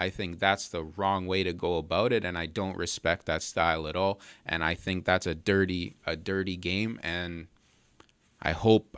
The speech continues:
I hope that people can see past that at some point and, and understand that, hey, just 'cause they don't agree with me does not mean that they're wrong or a bad person. So that's how I feel about that, man. It's very much,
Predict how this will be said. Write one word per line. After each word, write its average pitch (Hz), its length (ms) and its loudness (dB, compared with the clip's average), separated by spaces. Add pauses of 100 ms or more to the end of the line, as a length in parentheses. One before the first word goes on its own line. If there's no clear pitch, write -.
I 90 140 6
hope 117 560 6
that 95 240 2
people 101 260 -2
can 90 160 -8
see 92 280 -4
past 85 400 2
that 87 160 2
at 85 100 0
some 92 300 -6
point 92 280 -6
and, 85 200 -8
and 87 180 -6
understand 87 640 -2
that, 82 180 0 (220)
hey, 82 300 0
just 117 260 0
'cause 117 160 0
they 120 160 6
don't 127 160 2
agree 107 300 0
with 131 180 2
me 139 300 -4
does 90 180 -2
not 95 260 0
mean 92 200 -4
that 85 200 -4
they're 87 200 0
wrong 98 320 2
or 90 180 2
a 78 60 0
bad 85 400 2
person. 82 460 -6 (520)
So 87 140 -4
that's 120 260 8
how 123 140 8
I 113 120 8
feel 98 280 2
about 85 300 2
that, 82 220 2
man. 82 220 0
It's 95 140 -2
very 156 340 8
much, 110 500 6